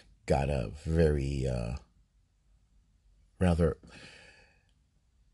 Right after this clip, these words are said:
on my relative's part, but also since this person's related to me, it was very embarrassing. Uh,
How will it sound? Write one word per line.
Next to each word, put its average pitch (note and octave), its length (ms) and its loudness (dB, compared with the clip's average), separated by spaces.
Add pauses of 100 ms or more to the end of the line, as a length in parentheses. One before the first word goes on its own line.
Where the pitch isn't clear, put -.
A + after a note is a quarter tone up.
(280)
on D2 160 -4
my D2+ 80 0
relative's F2 540 4
part, C2+ 400 -8
but C2+ 120 -8
also A#1 340 -4
since - 360 -4
this - 140 -4
person's - 480 -6
related C#2+ 320 -4
to A#1 120 -6
me, A#1+ 180 -6
it G1+ 60 -10
was C2 140 -8
very C2+ 240 -4
embarrassing. B1 840 -2 (1400)
Uh, - 300 -10